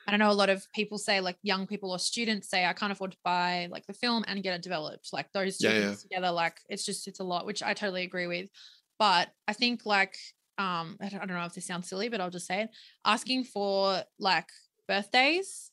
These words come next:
Speaker 1: like,
Speaker 2: Yeah,
Speaker 1: you know,
Speaker 2: absolutely.
Speaker 1: like, you got, ev-, you know,
Speaker 2: Absolutely.
Speaker 1: you got some family, people wanna buy you
Speaker 2: Mm.
Speaker 1: something, a gift voucher, a brick of film, you
Speaker 2: Yeah.
Speaker 1: know,
Speaker 2: No one wants
Speaker 1: um,
Speaker 2: undies.
Speaker 1: like, yeah, just tell people that that's what you want. Or, like, you know, and y-,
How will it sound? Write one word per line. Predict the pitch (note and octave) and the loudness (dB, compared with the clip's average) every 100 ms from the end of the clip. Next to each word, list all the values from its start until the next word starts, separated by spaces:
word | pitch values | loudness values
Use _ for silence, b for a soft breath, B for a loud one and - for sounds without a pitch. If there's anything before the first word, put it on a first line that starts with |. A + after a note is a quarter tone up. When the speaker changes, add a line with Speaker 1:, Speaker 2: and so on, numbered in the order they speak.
| - | 0
Speaker 1:
like, | F#3+ F3+ | 0 4
Speaker 2:
Yeah, | G3 | 6
Speaker 1:
you | B3 | 6
know, | A3 | 4
Speaker 2:
absolutely. | - F3+ A#3+ | 4 6 8
Speaker 1:
like, | A#3 B3 - | 8 4 -2
you | A#3 | 2
got, | B3 - _ - | 4 4 _ -2
ev-, | A3 | 2
you | G3+ A3+ | 4 6
know, | G#3 | 6
Speaker 2:
Absolutely. | G#3 - A#3 | 6 4 2
Speaker 1:
you | |
got | G#3+ - | 0 0
some | G3 | -2
family, | G#3+ A3+ A#3+ A#3+ A#3+ | 2 4 4 2 2
people | A3+ G3 | -2 -4
wanna | G3 F#3 | -6 4
buy | G3 | 6
you | A#3+ | 6
Speaker 2:
Mm. | - | 4
Speaker 1:
something, | A#3 A3+ B B B | 2 -2 B B B
a | G3+ | -6
gift | B3+ C4 | -2 4
voucher, | B3 G#3+ A#3+ A3 | 4 4 0 -2
a | F#3+ | -2
brick | A#3 A#3+ | -2 -2
of | A3+ | -4
film, | A#3 A3+ A3+ A3+ A#3 A3 | -2 0 0 -2 -4 -2
you | A3 | 4
Speaker 2:
Yeah. | F3 | 6
Speaker 1:
know, | F#3+ G#3+ - | 6 2 2
Speaker 2:
No | F3 G#3 | 8 10
one | F3+ | 10
wants | G#3+ G#3+ | 10 8
Speaker 1:
um, | A#2+ | 6
Speaker 2:
undies. | D#3+ G#3+ G#3 - _ _ _ - | 8 6 4 -6 _ _ _ 2
Speaker 1:
like, | A#3 A3 - | 4 4 0
yeah, | B3 F4 F#4+ G#3+ | 4 8 8 8
just | G#3 D4+ | 4 0
tell | C#4 C4 | 0 2
people | E4+ E4 G#3 F3+ | 2 2 0 -2
that | G3+ | 0
that's | G3 - | 0 0
what | G3+ | -6
you | G3+ | -4
want. | F#3+ G#3+ F#3+ b b _ | -2 -2 -4 b b _
Or, | A3+ | 6
like, | A3 G3+ G3+ | 8 8 4
you | A3+ | 0
know, | G3 | 2
and | G3+ A3 | 2 0
y-, | A3+ | -2